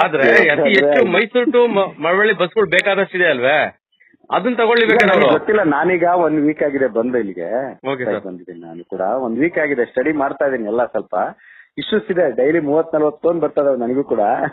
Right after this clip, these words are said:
Speaker 1: ಓಕೆ.
Speaker 2: So, ಸ್ಟಡಿ ಮಾಡ್ತಾ ಇದೀನಿ, ಹೇಳ್ತೀನಿ ಬಿಡ್ರಿ ಇವ್ರೆ, ಏನ್ ತೊಂದ್ರೆ ಇಲ್ಲ.
Speaker 1: ಅಲ್ಲ ನೋಡಿ, ಇವತ್ತು ಮಕ್ಳು ನಡ್ಕೊಂಡು ಹೋಗೋ ಪರಿಸ್ಥಿತಿ ಬಂತು ಸರ್. ಬೆಳಗ್ಗೆ
Speaker 2: ಏನ್
Speaker 1: ಎರಡು ಆಪರೇಟ್
Speaker 2: ಮಾಡೋದು
Speaker 1: ಆಗಿಲ್ಲ,
Speaker 2: ಈಗ?
Speaker 1: ಈಗ ಮಧ್ಯಾಹ್ನ ಹನ್ನೆರಡು ಮುಕ್ಕಾಲು ಹೋದಂತ ಬಸ್
Speaker 2: ಆಯ್ತು,
Speaker 1: ಬಂದಿಲ್ಲ.
Speaker 2: ಆಯ್ತು, ಈಗ
Speaker 1: ಆ
Speaker 2: ನೀವು
Speaker 1: ಗ್ರಾಮಸ್ಥರು
Speaker 2: ನನ್
Speaker 1: ನನಗೆ ಫೋನ್
Speaker 2: ಕ್ವಶನ್
Speaker 1: ಮಾಡಿದ್ರು.
Speaker 2: ಏನ್,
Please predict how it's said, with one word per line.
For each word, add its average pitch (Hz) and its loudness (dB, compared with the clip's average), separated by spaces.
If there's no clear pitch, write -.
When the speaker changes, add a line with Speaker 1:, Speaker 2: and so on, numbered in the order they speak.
Speaker 1:
ಓಕೆ. 117 -8
Speaker 2:
So, 104 0
ಸ್ಟಡಿ 170 -2
ಮಾಡ್ತಾ 175 0
ಇದೀನಿ, 143 0
ಹೇಳ್ತೀನಿ 165 -2
ಬಿಡ್ರಿ 95 -4
ಇವ್ರೆ, 85 -8
ಏನ್ 104 -4
ತೊಂದ್ರೆ 87 -12
ಇಲ್ಲ. 82 -6
Speaker 1:
ಅಲ್ಲ 151 0
ನೋಡಿ, 160 0
ಇವತ್ತು 151 0
ಮಕ್ಳು 160 -2
ನಡ್ಕೊಂಡು 180 0
ಹೋಗೋ 185 0
ಪರಿಸ್ಥಿತಿ 160 -4
ಬಂತು 139 -6
ಸರ್. 107 -8
ಬೆಳಗ್ಗೆ 170 4
Speaker 2:
ಏನ್ 208 4
Speaker 1:
ಎರಡು 190 4
ಆಪರೇಟ್ - 4
Speaker 2:
ಮಾಡೋದು - 4
Speaker 1:
ಆಗಿಲ್ಲ, 196 2
Speaker 2:
ಈಗ? 156 -4
Speaker 1:
ಈಗ 175 -4
ಮಧ್ಯಾಹ್ನ 180 0
ಹನ್ನೆರಡು 196 2
ಮುಕ್ಕಾಲು 190 0
ಹೋದಂತ 190 2
ಬಸ್ 180 -2
Speaker 2:
ಆಯ್ತು, 165 0
Speaker 1:
ಬಂದಿಲ್ಲ. 170 4
Speaker 2:
ಆಯ್ತು, 208 2
ಈಗ 165 0
Speaker 1:
ಆ 165 4
Speaker 2:
ನೀವು 156 4
Speaker 1:
ಗ್ರಾಮಸ್ಥರು 180 4
Speaker 2:
ನನ್ 180 2
Speaker 1:
ನನಗೆ 190 2
ಫೋನ್ 185 2
Speaker 2:
ಕ್ವಶನ್ 180 2
Speaker 1:
ಮಾಡಿದ್ರು. 160 2
Speaker 2:
ಏನ್, 160 -2